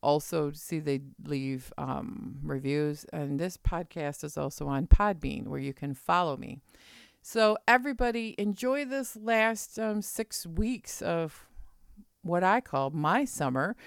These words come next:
Maybe it's your winter, but, um,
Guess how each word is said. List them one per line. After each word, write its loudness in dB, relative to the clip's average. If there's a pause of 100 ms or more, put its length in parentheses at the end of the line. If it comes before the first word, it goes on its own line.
(220)
Maybe 2
it's 0
your 2
winter, 0 (580)
but, 8 (140)
um, 0